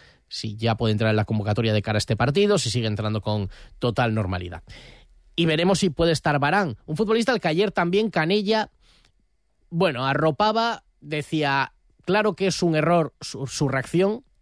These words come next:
después de esa tarjeta amarilla, pero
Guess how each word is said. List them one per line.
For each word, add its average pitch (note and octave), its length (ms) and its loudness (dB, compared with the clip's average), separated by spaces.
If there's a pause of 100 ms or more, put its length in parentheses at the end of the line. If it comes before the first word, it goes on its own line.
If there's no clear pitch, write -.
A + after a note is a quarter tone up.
(120)
después A2+ 400 -6
de A2+ 120 -2
esa G#2+ 220 -4
tarjeta G#2+ 360 -4
amarilla, C#3 500 0 (1000)
pero G#3 640 2